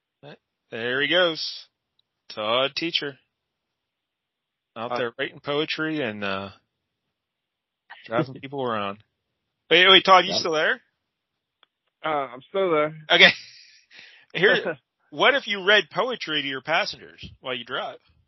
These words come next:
Speaker 3: Oh.
Speaker 2: Um, let's see. Uh, I
Speaker 3: That
Speaker 2: haven't
Speaker 3: sounds
Speaker 2: done
Speaker 3: dangerous.
Speaker 2: that. Uh,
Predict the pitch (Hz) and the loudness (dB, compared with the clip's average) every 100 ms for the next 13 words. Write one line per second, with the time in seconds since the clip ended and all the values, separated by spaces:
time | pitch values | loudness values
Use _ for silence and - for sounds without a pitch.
0 | _ _ _ _ _ _ _ _ _ _ | _ _ _ _ _ _ _ _ _ _
1 | - - 160 151 - _ - 165 180 196 | -14 -10 -8 -8 -14 _ -8 -4 -2 -2
2 | 202 202 185 160 151 _ _ _ - _ | -4 -6 -10 -16 -20 _ _ _ -20 _
3 | _ - 170 175 - 170 139 127 104 95 | _ -8 -6 -6 0 4 6 6 4 0
4 | 156 202 202 185 185 196 175 143 143 139 | 0 2 4 2 2 0 -2 -2 -2 -6
5 | 151 | -8